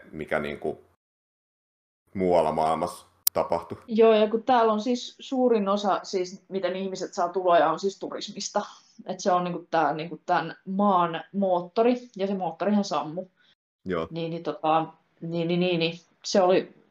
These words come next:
Speaker 2: se on ollut aika ikävä tilanne tosi monelle ihmiselle, että ei pysty tekemään kotoa töitä, ei ole töitä, ei ole sosiaaliturvaa. Et sit, niinku, se näkyy siinä sitten kyllä, niin siinä, niinku, että miten paljon oli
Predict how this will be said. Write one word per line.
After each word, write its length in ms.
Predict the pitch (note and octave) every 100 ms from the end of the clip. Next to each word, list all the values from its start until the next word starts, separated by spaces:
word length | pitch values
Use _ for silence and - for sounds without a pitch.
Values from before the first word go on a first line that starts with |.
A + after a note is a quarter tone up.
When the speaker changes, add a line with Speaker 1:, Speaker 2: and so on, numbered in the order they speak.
| -
Speaker 2:
se 100 | G#3+
on 60 |
ollut 160 | F3+ F3+
aika 160 | F#3 F#3+
ikävä 280 | F#3+ D#3
tilanne 360 | E3 D3+ C3 D#3+ -
tosi 140 | F3
monelle 360 | E3 D3+ F2 D#2+
ihmiselle, 540 | F#3+ F#3+ C#3+ G3+ -
että 280 | - - -
ei 160 | F3 D#3+
pysty 240 | F3 G#3
tekemään 240 | - G3+ G3
kotoa 320 | F#3+ F#3 F3
töitä, 440 | E3+ E3 D#3+ D3+
ei 140 | D#3 D#3+
ole 80 | D#3+
töitä, 360 | - G#2 C#3+ D#3 - _ _ _ _ _ _ _ -
ei 140 | D3
ole 60 | C#3
sosiaaliturvaa. 1000 | - E3 F3 C3 A#2+ A2 A2+ - G#2 F3 - _ -
Et 160 | E3 -
sit, 160 | E3+
niinku, 320 | F3+ F3+ F#3 - _ _ _ _ _
se 100 | -
näkyy 260 | G3 G3 G#3+
siinä 220 | F3+ E3
sitten 340 | E3+ F3 E3 -
kyllä, 300 | C#3+ A#2+ - _ _
niin 220 | D#3 C#3
siinä, 260 | - D#3 C3+
niinku, 240 | B2+ D3
että 140 | A#2+ E3
miten 220 | D#3+ D#3
paljon 300 | D#3 A2 A2
oli 160 | G2